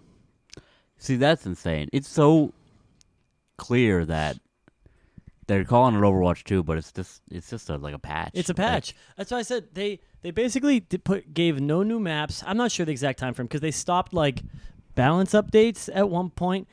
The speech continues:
Speaker 2: and then, you know, a couple months later they stopped dropping new characters, and then a couple months later they stopped dropping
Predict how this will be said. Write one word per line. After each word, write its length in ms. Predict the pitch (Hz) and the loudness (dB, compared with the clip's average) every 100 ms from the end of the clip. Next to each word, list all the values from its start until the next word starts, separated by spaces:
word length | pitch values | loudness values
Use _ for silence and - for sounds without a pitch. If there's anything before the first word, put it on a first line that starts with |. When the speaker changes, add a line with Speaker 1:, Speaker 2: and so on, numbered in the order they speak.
| _ | _
Speaker 2:
and 160 | 139 143 | -2 0
then, 160 | 147 143 | 2 2
you 60 | |
know, 160 | 143 135 | 2 2
a 40 | |
couple 220 | 160 165 | 0 -4
months 180 | 160 151 | -4 -4
later 160 | 147 143 | -4 -4
they 80 | 135 | -4
stopped 320 | - 135 - - - - - | -4 -4 -6 -16 -20 -20 -4
dropping 300 | 143 131 135 | -2 -2 -4
new 100 | 131 | -4
characters, 540 | 127 127 120 123 117 | -2 -4 -4 -6 -6
and 60 | 123 | -6
then 40 | |
a 60 | 120 | -6
couple 180 | 131 127 | -6 -6
months 160 | 117 | -6
later 140 | 123 120 | -4 -4
they 80 | |
stopped 260 | 117 127 113 | -4 -6 -4
dropping 460 | 120 117 123 117 | -4 -4 -4 -8